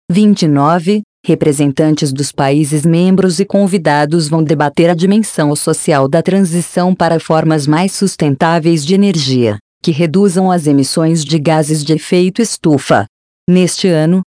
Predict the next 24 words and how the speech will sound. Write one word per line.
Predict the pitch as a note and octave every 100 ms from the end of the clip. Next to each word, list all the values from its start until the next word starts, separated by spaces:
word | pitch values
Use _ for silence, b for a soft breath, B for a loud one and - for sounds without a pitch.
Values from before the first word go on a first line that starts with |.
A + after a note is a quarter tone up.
| _
o | E3
Brasil | E3+ D3 C#3+ F3
atingiu | E3+ E3 E3+ D3+ D3+ E3+
a | E3
marca | D#3 E3 F3 F3+
de | D#3
duzentos | D#3 D3+ D#3 E3 D#3+ D3
gigawatts, | D#3+ D3 D3+ E3 E3 C3 A#2+ - _ -
G | D#3 G#3+
W, | F3 D3+ D#3 D#3+ D3+ - -
de | D#3 G3
potência | G#3 - D#3+ E3 -
centralizada. | D#3 G3 F#3 - E3+ E3 C3+ B2+ A#2 A2+ A2 - _ _ -
De | E3+
acordo | G3 - A3+ A3 A3
com | - D3+
dados | C#3 C#3+ C#3+ D#3 C#3
da | D#3
Agência | D3 D#3+ F3+ F3 F3+
Nacional | E3 D#3 - D3+ D#3+ F#3+
de | F3+
Energia | G3 G3+ E3 C#3 C3+ C3+
Elétrica, | C3 C3+ C#3+ F#3+ F3+ F#3 F#3 _ -
aniel, | F#3+ F#3+ E3 D3+